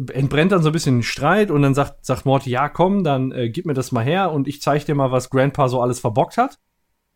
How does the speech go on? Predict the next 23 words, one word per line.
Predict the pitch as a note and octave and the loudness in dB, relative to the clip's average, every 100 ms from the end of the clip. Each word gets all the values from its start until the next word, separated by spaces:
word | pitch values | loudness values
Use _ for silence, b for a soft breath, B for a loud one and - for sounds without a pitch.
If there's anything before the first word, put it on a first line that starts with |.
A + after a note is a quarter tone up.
| _ | _
Und, | E3+ D#3+ D#3 D3+ D3 C#3+ - | 0 4 4 4 0 -2 0
äh, | C#3 C3 | 2 2
stellt | - D3+ D#3+ | 4 2 4
dann | C#3+ | 0
irgendwas | D3+ D3 | 0 0
an | C3+ | 2
der | B2+ | 2
Portal | - F3 F#3+ | 2 0 2
Gun | F3 E3 | 0 0
ein | D#3 E3 | 0 0
und | D3+ | 0
auf | B2+ | 0
einmal | D3+ C#3+ | 2 0
sieht | D#3 | 0
man | D3+ | 0
im | C#3 | 2
Hintergrund | C#3 D3+ C3 B2+ | 2 0 0 0
Conroy | - D#3 F3 D3+ D3 C#3+ | 0 0 2 2 2 0
und | B2+ | -2
der | A#2 | -2
sagt, | G#2 G#2+ | -2 -2
„Oh, | D#3+ B3+ A#3 | -2 0 -4
Kinder!“ | - C#4 D#4 A#3 A3 G#3+ G#3+ G#3+ | -2 0 2 4 4 2 -2 -6